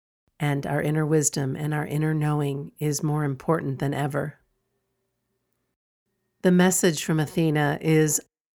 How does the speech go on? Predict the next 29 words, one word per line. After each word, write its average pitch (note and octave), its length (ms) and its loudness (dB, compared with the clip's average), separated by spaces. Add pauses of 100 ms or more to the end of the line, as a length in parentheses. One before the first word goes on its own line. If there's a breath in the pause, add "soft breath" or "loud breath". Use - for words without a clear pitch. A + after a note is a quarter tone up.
(200)
"I E3+ 120 6
am D#3+ 180 4
happy G3 540 -2
to - 180 0
assist - 520 0
you. C#3+ 220 -2 (400)
However, F3 560 6
you E3 320 0
will E3+ 120 4
be D#3 140 2
most E3 500 0
thrilled D3+ 520 2 (480 soft breath)
when F3 160 4
you F3 100 6
first E3+ 440 0
consult E3 500 2
your D#3+ 300 0
own F3+ 480 4 (140)
inner E3 260 4
bank D3 340 0
of C#3+ 140 -2
knowledge. C#3+ 680 -2 (1000)
For F#3 160 4
I F3 100 8
assure E3+ 380 4
you D3+ 280 4
that D3 180 0
this E3+ 180 2
situation E3 880 0